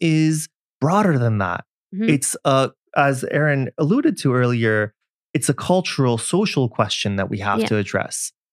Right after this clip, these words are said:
Speaker 1: right? And by focusing on the technology side of things, we might not be actually addressing the problem.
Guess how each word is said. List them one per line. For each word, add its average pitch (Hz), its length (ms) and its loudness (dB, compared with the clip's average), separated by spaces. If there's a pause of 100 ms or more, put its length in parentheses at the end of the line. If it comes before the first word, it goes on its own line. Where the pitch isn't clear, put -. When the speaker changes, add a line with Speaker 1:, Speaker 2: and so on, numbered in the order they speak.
(180)
Speaker 1:
right? 123 360 2 (220)
And 156 140 2
by 151 140 2
focusing 226 520 0
on 180 140 2
the 170 80 0
technology 185 520 0
side 123 340 0
of 110 100 -4
things, 107 460 -2 (240)
we 147 120 2
might 175 260 2
not 185 260 2
be 156 280 -2
actually 143 480 -2
addressing 123 560 -2
the 113 400 0 (320)
problem. 143 480 0